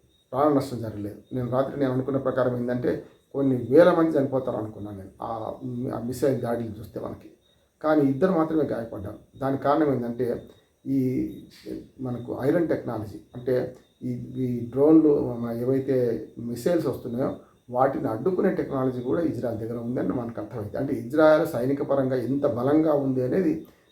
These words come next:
నూట ఎనభై మిసైల్ ఒకటేసారి దాడి చేస్తే కొంచెం ముందు జాగ్రత్తగా ముందే అమెరికా హెచ్చరించింది. అమెరికా దగ్గర ఇంటెలిజెన్స్ వ్యవస్థ చాలా పెద్దది కనుక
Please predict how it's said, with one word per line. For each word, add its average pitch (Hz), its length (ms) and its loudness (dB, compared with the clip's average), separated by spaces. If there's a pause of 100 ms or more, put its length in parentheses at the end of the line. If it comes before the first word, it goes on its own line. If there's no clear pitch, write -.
నూట 156 200 4
ఎనభై 147 440 6
మిసైల్ 135 460 2
ఒకటేసారి 131 600 2
దాడి 117 280 -4
చేస్తే 113 560 0 (260)
కొంచెం 156 400 2
ముందు 160 180 4
జాగ్రత్తగా 165 500 2
ముందే 147 520 6
అమెరికా 143 340 0
హెచ్చరించింది. 113 440 -4
అమెరికా 151 280 -2
దగ్గర 160 260 0
ఇంటెలిజెన్స్ 143 640 0
వ్యవస్థ - 380 0
చాలా 143 180 -2
పెద్దది 123 320 -6
కనుక 113 300 -8